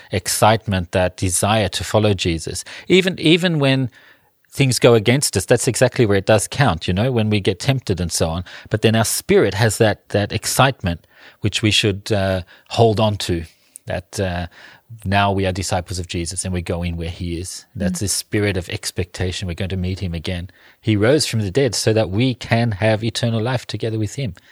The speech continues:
Speaker 1: That's our future. It's incredible. And, uh, there's actually an article about this on the website too, with a lot of Bible verses that we think about at Easter. We'll put a link down, um,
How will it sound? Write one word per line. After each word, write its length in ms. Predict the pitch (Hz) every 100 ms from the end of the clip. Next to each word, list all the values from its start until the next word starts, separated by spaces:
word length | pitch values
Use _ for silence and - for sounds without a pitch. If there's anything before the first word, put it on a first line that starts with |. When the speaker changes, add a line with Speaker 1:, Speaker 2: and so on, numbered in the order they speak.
| - -
Speaker 1:
That's 260 | 160 127
our 100 | 120
future. 460 | 107 - 143 - 98 - _
It's 120 | - -
incredible. 580 | 113 117 175 95 69 - _ - - - - - -
And, 320 | 104 107 107
uh, 300 | 110 107 104 - - -
there's 180 | 110 113
actually 320 | 113 - 107
an 80 | 101
article 380 | 107 127 -
about 300 | 95 90 87
this 180 | - 92
on 100 | 98
the 80 | 92
website 400 | 90 90 - 87
too, 260 | - 117 90
with 280 | 90 101 -
a 180 | 95 92
lot 160 | 95 90
of 100 | 82
Bible 280 | 92 98
verses 560 | 92 95 98 190 147 - - -
that 100 | 85
we 80 | 90
think 220 | - 87
about 240 | 90 87
at 80 | 92
Easter. 440 | 95 - - 147 160 - - -
We'll 100 | 98
put 180 | 107
a 60 | 92
link 320 | 92 101 -
down, 360 | - 92 90 90
um, 420 | 90 90 90 87